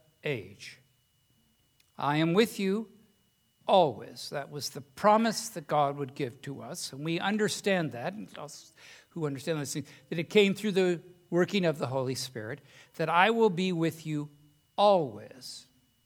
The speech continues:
All right, that being true then,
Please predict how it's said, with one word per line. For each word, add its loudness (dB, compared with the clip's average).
All 2
right, 2
that 6
being 6
true 4
then, -12